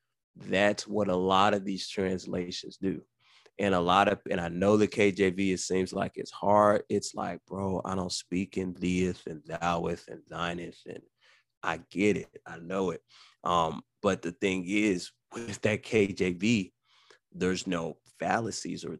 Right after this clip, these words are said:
there's no problems. And a lot of times, if you continue to read it and you understand how to, then it's gonna come to you.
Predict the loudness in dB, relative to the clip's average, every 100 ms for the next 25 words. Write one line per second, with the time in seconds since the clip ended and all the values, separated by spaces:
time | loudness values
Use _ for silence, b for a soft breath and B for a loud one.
0 | -4 -4 -2 -8 -10 -12 -10 -10 -14 -20
1 | -20 _ -4 -2 -2 2 2 2 0 0
2 | 0 0 -2 -8 -8 -6 -6 -8 -10 -10
3 | -12 -4 -2 -2 -2 -6 -6 -10 -10 -6
4 | -4 -4 -6 _ _ _ _ -8 -4 -2
5 | -2 -4 -6 -4 -6 -6 -6 -6 -10 -14
6 | -10 -2 -2 -2 -6 -8 -10 -12 _ _
7 | _ _ _ _ -20 -4 0 4 4 2
8 | -2 -6 -4 -4 -4 -6 -8 -6 -4 -4
9 | -4